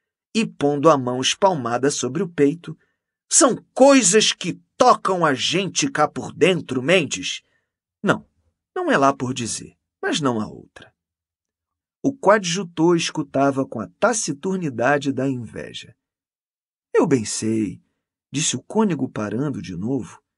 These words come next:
e tirando lentamente as palavras. "Eu bem sei que por aí rosnam, rosnam,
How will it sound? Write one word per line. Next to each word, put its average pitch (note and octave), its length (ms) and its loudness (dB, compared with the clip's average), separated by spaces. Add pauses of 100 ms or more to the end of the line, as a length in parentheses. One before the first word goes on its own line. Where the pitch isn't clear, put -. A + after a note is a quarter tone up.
(480)
e D#3+ 80 -4
tirando E3+ 420 -2
lentamente E3+ 800 -4
as C#3 100 -6
palavras. F#2+ 640 -8 (520)
"Eu F#4 180 6
bem A3+ 220 0
sei D#3 400 0
que C3+ 160 -12
por C#3+ 200 -2
aí C3 240 2
rosnam, A2 760 0
rosnam, A2+ 800 -2